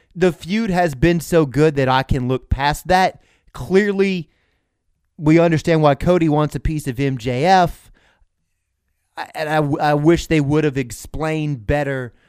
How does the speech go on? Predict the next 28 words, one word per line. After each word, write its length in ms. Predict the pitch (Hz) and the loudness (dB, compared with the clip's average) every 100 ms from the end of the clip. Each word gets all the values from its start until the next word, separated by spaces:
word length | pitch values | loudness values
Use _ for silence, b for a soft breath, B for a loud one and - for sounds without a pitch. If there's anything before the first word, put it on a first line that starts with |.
| _ _ | _ _
why 440 | 120 143 147 135 | 0 2 4 0
M 240 | 156 147 139 | 0 0 2
J 280 | 139 139 139 | 0 0 0
F 160 | 131 | -4
screwed 440 | - - 127 113 - | -10 -6 -4 -4 -2
Cody, 400 | 196 185 160 151 | 0 2 -2 -8
other 280 | 131 135 131 | -8 -6 -4
than 440 | 117 120 110 95 _ _ _ _ _ _ _ | -6 -8 -10 -14 _ _ _ _ _ _ _
that's 220 | 113 110 127 | -10 -6 -4
what 120 | 117 | -4
M 140 | 113 | -6
J 200 | 107 110 | -6 -8
F 140 | 107 101 | -8 -2
does. 380 | 147 143 120 | 0 0 -2
He 120 | 127 117 | -6 -6
will 200 | 107 110 | -4 -4
use 360 | 123 165 131 | -2 -2 -2
you. 300 | 110 101 107 - _ _ _ _ _ _ | -6 -8 -10 -12 _ _ _ _ _ _
Uh, 280 | - - - 170 160 - _ _ - | -12 -12 -14 -12 -12 -12 _ _ 2
but 220 | 165 196 | 6 6
I, 220 | 214 240 | 4 2
I 220 | 165 190 | 2 2
didn't 160 | 220 185 | 4 4
have 120 | 180 | 2
a 60 | 160 | 2
problem 460 | - 170 175 165 | 0 0 0 0
at 100 | 143 | 0
all 420 | 131 117 90 - | 2 0 -4 -10